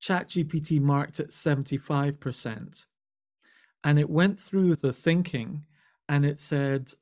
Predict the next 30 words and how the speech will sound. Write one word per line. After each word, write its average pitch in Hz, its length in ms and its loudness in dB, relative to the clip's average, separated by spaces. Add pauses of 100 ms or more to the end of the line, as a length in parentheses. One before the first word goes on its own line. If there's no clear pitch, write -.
"The 143 200 -2
characterization 143 1300 0
of 131 220 -4
the 131 100 -2
people 135 400 -4
in 123 100 -2
the 123 80 -4
story 123 600 -4 (520)
got 143 340 0
twelve 143 640 0
out 135 380 -4
of 127 180 -4
twenty," 131 680 -6 (220)
and 135 140 -2
it - 80 -6
was 147 140 -2
a 139 60 0
low 139 300 4
mark. 117 500 -6
And 143 120 0
then 143 240 4
other 170 260 4
things, 143 380 0
the 147 120 -6
structure, 143 880 -4 (500)
the 139 120 2
w-, 131 220 -2 (260)
verbal, 143 560 4
et 143 100 -8
cetera, 143 600 -4